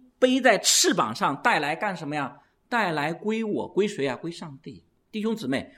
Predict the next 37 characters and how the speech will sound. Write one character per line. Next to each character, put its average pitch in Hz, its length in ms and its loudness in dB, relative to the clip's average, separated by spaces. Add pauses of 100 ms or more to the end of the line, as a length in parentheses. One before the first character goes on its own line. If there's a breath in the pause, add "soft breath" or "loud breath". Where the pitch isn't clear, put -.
我 135 140 0
问 220 160 -2
大 202 100 0
家 170 160 -2
一 165 80 -4
个 165 60 -6
问 151 160 -2
题， 110 260 -14 (260 soft breath)
以 175 200 2
色 294 240 0
列 240 180 4
人 151 240 2
出 208 240 -8 (120)
埃 135 220 6
及， - 440 -8
上 190 320 -4
帝 170 160 2
的 151 80 8
目 208 240 -4
的 123 160 -4
是 - 160 -12
什 - 180 -18
么？ 80 100 -20 (680)
原 175 160 2
来 247 100 2
他 254 140 -2
们 226 100 0
在 214 100 0
埃 214 180 0
及 190 120 -6
做 180 200 -2
什 117 120 -10
么 113 80 -10
的？ 131 240 -8 (1300)
做 208 160 2
奴 139 180 2
隶。 180 300 -2